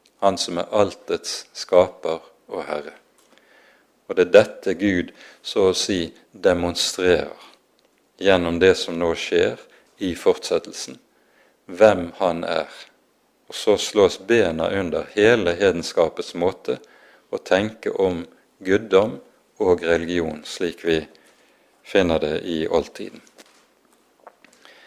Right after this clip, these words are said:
Vi rekker ikke mer i dag, men med dette er det hele, så å si, hele scenen lagt, gjort klar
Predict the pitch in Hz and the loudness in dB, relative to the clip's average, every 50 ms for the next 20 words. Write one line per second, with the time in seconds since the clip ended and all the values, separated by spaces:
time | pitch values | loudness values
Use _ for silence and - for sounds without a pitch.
0 | - _ _ _ _ _ _ _ _ _ _ _ _ _ _ _ _ _ _ _ | -20 _ _ _ _ _ _ _ _ _ _ _ _ _ _ _ _ _ _ _
1 | _ _ _ _ _ _ _ _ _ _ _ _ _ _ _ _ _ _ _ _ | _ _ _ _ _ _ _ _ _ _ _ _ _ _ _ _ _ _ _ _
2 | _ _ _ _ _ _ _ _ _ _ _ _ _ _ _ _ _ _ _ _ | _ _ _ _ _ _ _ _ _ _ _ _ _ _ _ _ _ _ _ _
3 | _ _ _ _ _ - 107 107 104 104 117 120 117 - - 98 95 95 - - | _ _ _ _ _ 2 4 6 8 8 8 6 8 6 8 8 8 8 6 2
4 | 101 101 104 101 90 87 80 - - - - - - - 110 92 90 90 87 85 | 2 6 8 8 8 6 4 0 -10 -14 -18 -20 -16 -8 -4 0 0 2 2 2
5 | 87 82 - - 90 95 95 104 117 127 - - - - - _ _ _ _ _ | 0 -2 -8 2 8 10 10 12 10 8 6 -6 -14 -16 -20 _ _ _ _ _
6 | - _ _ _ _ _ _ _ _ _ _ _ _ _ _ _ _ _ _ _ | -20 _ _ _ _ _ _ _ _ _ _ _ _ _ _ _ _ _ _ _
7 | _ _ _ _ 101 98 98 95 95 90 - - - - _ _ _ _ _ _ | _ _ _ _ 4 4 4 4 2 -4 -8 -16 -20 -20 _ _ _ _ _ _
8 | 101 92 101 107 107 - - - 107 101 98 95 90 90 87 87 92 98 - - | 4 8 8 8 8 6 2 4 4 6 8 8 8 8 6 6 2 -2 -8 -16
9 | - - _ _ _ - 95 82 87 95 95 98 101 92 87 85 82 82 78 - | -20 -20 _ _ _ -6 -4 0 6 8 8 8 8 6 4 4 4 0 -4 -12
10 | - - - - - 98 92 87 - - 101 92 82 78 85 - - - 90 90 | -18 -16 -8 -2 2 2 2 2 2 -2 -2 -2 -2 -2 -6 -12 -6 0 0 2
11 | 95 95 - - - 98 92 92 95 95 92 87 82 82 82 - - - _ - | 2 2 -2 2 2 2 4 4 2 0 -2 2 2 0 0 0 -8 -20 _ -20
12 | - - _ - - - _ _ _ 92 92 87 - - - - 101 98 107 127 | -20 -20 _ -20 -20 -20 _ _ _ 0 0 0 0 -4 0 4 6 6 6 6